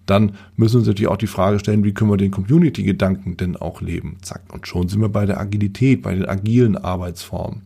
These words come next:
Das heißt ja nicht, dass du jetzt irgendwie alles über den Haufen werfen musst. Das bedeutet aber trotz allem, dass du dir zunächst mal auch klar machen musst, so wie es früher war,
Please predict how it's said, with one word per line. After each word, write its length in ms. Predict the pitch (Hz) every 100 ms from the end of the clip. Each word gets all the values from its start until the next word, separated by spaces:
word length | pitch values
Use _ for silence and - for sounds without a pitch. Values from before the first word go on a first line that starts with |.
| _ - - - -
Das 140 | - -
heißt 220 | 104 110
ja 80 | 101
nicht, 200 | 107 107
dass 140 | 101
du 80 | 101
jetzt 240 | 98 95
irgendwie 240 | - 101 -
alles 240 | 98 95
über 160 | 90 92
den 60 |
Haufen 320 | 98 123 107
werfen 320 | 90 85 90 87
musst. 320 | 104 - -
Das 80 | -
bedeutet 440 | - 95 - -
aber 240 | - 95
trotz 240 | - - -
allem, 280 | 80 85 101 - - -
dass 120 | -
du 100 | -
dir 80 | 107
zunächst 300 | - 98 98
mal 80 | -
auch 100 | -
klar 240 | - 85
machen 240 | 92 90 95
musst, 280 | 110 - -
so 200 | 113 107
wie 60 |
es 120 | 98
früher 460 | - - 156 143 92
war, 260 | 87 104